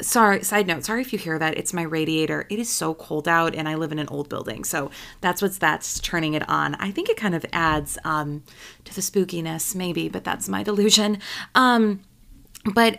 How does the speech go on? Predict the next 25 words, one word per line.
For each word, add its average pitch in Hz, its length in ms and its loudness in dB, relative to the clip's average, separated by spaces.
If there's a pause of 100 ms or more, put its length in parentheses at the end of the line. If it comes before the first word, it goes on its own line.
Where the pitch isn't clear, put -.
(120)
again, 202 400 8 (240)
them 247 380 6
coming 233 600 4
<laughs> - 100 -16
together, 185 640 6 (280)
maybe 262 300 4
they 240 160 6
were 175 480 6
soulmates. - 800 0 (340)
So 247 380 4
they 254 320 2
remarried 196 640 4
in 185 200 0
nineteen 175 400 0
seventy-two 170 800 -2 (300)
with 220 340 4
a 214 60 8
we-, 202 240 4
small 269 400 6
wedding 190 260 4
ceremony 160 800 0
on 170 320 0
Robert 175 440 0
Wagner's 156 580 0
yacht 147 480 0